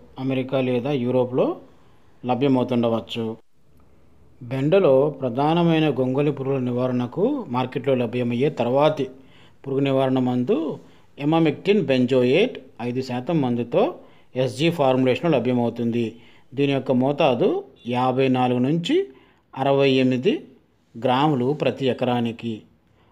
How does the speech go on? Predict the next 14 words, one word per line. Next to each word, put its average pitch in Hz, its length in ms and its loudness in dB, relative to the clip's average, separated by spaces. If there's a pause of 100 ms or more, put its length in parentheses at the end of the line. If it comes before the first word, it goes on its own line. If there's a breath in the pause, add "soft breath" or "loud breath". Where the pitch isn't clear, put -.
(160 soft breath)
ఒకసారి 160 440 0
ఈ 160 120 4
మందు 151 300 2 (720)
బెండ 127 380 0
పంటపై 147 380 2 (120)
వాడిన 123 360 2
తర్వాత 120 360 -2 (360)
కనీసం 131 400 -4 (120)
ఐదు 117 180 -2
రోజులు 117 360 -2
ఆగి 135 220 -4 (560 soft breath)
బెండకాయలు 120 580 0
కోసుకొని 135 400 -6 (140)
అమ్ముకోవచ్చు. 113 600 -4